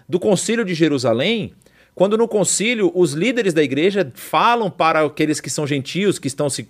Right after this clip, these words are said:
se convertendo, que eles não precisam seguir todos os preceitos de Moisés, apenas se abster daqueles quatro elementos que nós falamos lá, né? Carnes sacrificadas, é, é, sangue, carne, é, estrangulada, carne de sa-, sacrificada a ídolo e a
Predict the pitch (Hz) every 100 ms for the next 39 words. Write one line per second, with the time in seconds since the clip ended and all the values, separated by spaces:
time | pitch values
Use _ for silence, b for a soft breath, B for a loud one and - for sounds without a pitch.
0 | - - - 127 110 - 165 226 127 B
1 | B B B B B - 226 175 196 208
2 | 170 208 247 - 196 - - 247 269 185
3 | - 147 151 - 156 131 131 - 131 127
4 | 123 110 123 170 160 135 190 - - b
5 | b 175 196 185 196 240 - 226 190 196
6 | 196 185 196 - 180 190 202 233 240 208
7 | 226 - 226 - 214 233 269 190 165 139
8 | - 175 170 - 135 143 160 202 214 185
9 | - - B B 120 127 127 123 120 117
10 | 117 113 110 107 - - 117 - - _
11 | - - 190 247 233 277 - b b b
12 | b b - - 202 180 135 - 127 120
13 | 117 160 165 156 180 214 214 208 - 175
14 | 180 160 - 175 - 160 131 160 160 202
15 | 247 247